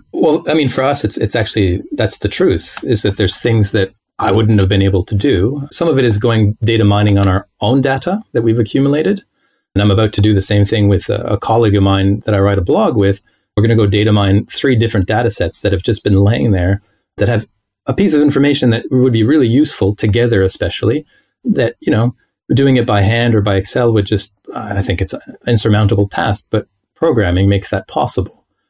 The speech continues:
And then the other thing is, as you mentioned, a lot of the, this move for all of science and, and, and funding agencies especially are asking people to make their data public. Some journals also ask to put your code public.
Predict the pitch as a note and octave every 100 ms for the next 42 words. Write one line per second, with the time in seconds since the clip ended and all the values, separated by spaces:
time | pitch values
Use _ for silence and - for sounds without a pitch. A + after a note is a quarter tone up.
0 | _ _ A#2 A2+ A2 C#3+ D3 A2 G2+ F#2+
1 | F#2 G4 - - A#2+ A2 G2+ D3 - G2+
2 | A2 G#2+ G2+ F#2+ _ - C#3+ B2 A2+ B2+
3 | D3 B2 - G#2+ - B2 A2 - D3 D#3
4 | B2+ G2 - A2 G#2+ G#2 G2+ G2 - F3+
5 | D#3 G#2+ G2 G2 A2+ G2+ - G2+ - G#2
6 | G2+ C3+ - B2+ - G#2+ G#2 G2+ - G#2+
7 | G#2 G2 G2 G2 G2 E2+ G2+ E2 - -
8 | - _ _ _ _ - - D#3+ C#3+ A2+
9 | G#2 - G2+ G2 G2 F#2+ G#2 F2+ G2 -
10 | A2 - - A2+ - E3 A#2 - F#2 F#2
11 | F#2+